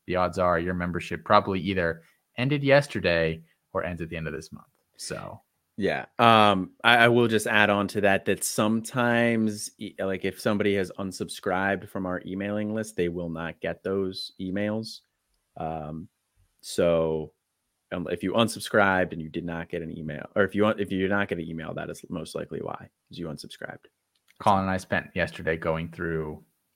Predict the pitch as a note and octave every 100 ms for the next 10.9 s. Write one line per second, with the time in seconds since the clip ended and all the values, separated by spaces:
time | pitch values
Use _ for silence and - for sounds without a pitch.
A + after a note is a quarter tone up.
0 | - F2 E2+ D2+ - - _ _ _ _
1 | _ _ - _ - - G2+ F#2+ F#2 F2
2 | - E2 E2 A2+ - - - C#3+ D#2+ -
3 | E2 F2+ F2 E2 C#2 - A2 G#2+ - -
4 | B2+ B2+ - E3 E3 E3 D#3 B2 A2+ G#2+
5 | G2 G2 F#2 F2 - F#2+ F2 E2+ E2 E2
6 | - - - F2+ E2 F2+ E2+ E2 - F#2+
7 | F#2 - F2 E2 E2 F2 E2 F2 D#2+ D#2+
8 | E2 E2 D#2+ E2 E2 E2+ E2 - F2+ E2+
9 | F2 F#2+ G2+ A#2 C3+ A2+ F#2+ - F2 F2
10 | E2+ D#2+ D#2+ D#2+ F2+ E2 D#2+ E2 -